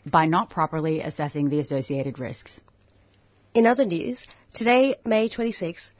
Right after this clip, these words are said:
Speaker 2: marks twenty-five years since the Bringing Them Home report was first tabled in federal parliament, giving voice to the experiences of stolen generation survivors. The report made fifty-four recommendations,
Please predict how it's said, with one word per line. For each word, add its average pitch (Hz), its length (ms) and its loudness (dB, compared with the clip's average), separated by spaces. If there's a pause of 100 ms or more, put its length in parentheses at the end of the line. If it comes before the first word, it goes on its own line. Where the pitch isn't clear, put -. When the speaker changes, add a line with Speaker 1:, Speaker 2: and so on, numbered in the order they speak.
(240)
Speaker 2:
marks 220 300 2
twenty-five 269 480 0
years 208 380 2
since 202 220 -4
the 208 100 -6
Bringing 233 320 2
Them 233 120 -2
Home 190 220 0
report 180 460 -6
was 208 200 -4
first 214 260 0
tabled 190 420 -2
in 190 180 -2
federal 180 300 -2
parliament, 165 500 -8 (480)
giving 262 300 6
voice 202 300 2
to 214 80 -8
the 196 100 0
experiences 190 580 -2
of 185 100 -6
stolen 247 340 2
generation 185 520 0
survivors. - 600 -10 (480)
The 214 80 0
report 240 340 4
made 220 220 2
fifty-four 277 720 0
recommendations, 196 880 -4